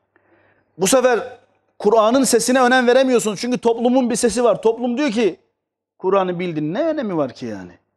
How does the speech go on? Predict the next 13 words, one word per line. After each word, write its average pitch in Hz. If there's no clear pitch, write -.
Ayet 175
biliyorsun, 170
hadis 170
biliyorsun, 160
ne 220
önemi 247
var? 156
Paran 233
var 254
mı? 135
Dil 233
biliyor 254
musun?" 180